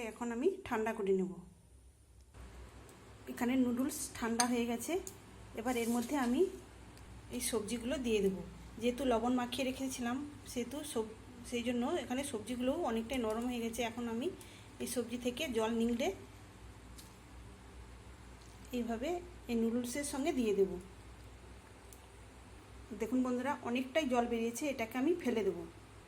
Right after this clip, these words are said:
সমস্ত সবজি আমি নুডলসের সঙ্গে দিয়ে দিয়েছি। এবার আমি এর মধ্যে দিয়ে দেব ডিম। এখানে একটা ডিম নিয়েছি।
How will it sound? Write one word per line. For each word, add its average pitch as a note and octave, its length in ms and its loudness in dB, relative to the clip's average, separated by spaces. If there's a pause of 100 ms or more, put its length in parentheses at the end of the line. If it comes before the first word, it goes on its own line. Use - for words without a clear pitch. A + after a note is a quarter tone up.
(600)
সমস্ত A#3+ 320 0
সবজি A#3+ 360 -2
আমি C4 160 6 (140)
নুডলসের B3+ 500 0
সঙ্গে C4 180 4
দিয়ে A#3 220 0
দিয়েছি। A#3+ 340 -2 (140)
এবার A#3 220 0
আমি B3+ 260 2
এর A3 80 0
মধ্যে A#3 240 0
দিয়ে B3 220 0
দেব B3 160 -2 (880)
ডিম। A#3 220 6 (560)
এখানে B3 260 -2
একটা A#3+ 240 0
ডিম A#3+ 180 4
নিয়েছি। G#3+ 420 6